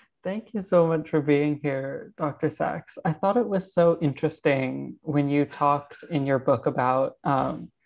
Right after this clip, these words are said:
the need for psychoanalysis as an outlet, um, and the real function that that served in your life and in the lives of others with mental illness.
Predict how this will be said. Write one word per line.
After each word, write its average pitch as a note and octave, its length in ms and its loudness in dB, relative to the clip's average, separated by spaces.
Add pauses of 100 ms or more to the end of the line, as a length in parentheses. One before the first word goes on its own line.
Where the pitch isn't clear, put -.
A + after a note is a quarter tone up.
(300)
the D#3 160 0
need D#3 640 0
for D3+ 100 0
psychoanalysis C#3 1120 -2
as C#3 160 -6
an C3 180 -8
outlet, C3+ 460 -4 (520)
um, C#3+ 460 0 (460)
and C#3+ 260 2 (200)
the D#3 100 6
real D3+ 280 2
function D3 580 -4
that B2+ 120 -4
that C#3+ 220 -2
served C#3+ 240 -4
in C3+ 100 -6
your C#3 280 0
life C3+ 360 -4
and C#3 380 -10
in D3+ 80 2
the C#3 100 2
lives C3+ 400 0
of C#3+ 80 0
others C#3 320 2
with C3 140 -6
mental C3+ 240 -6
illness. E3 500 -12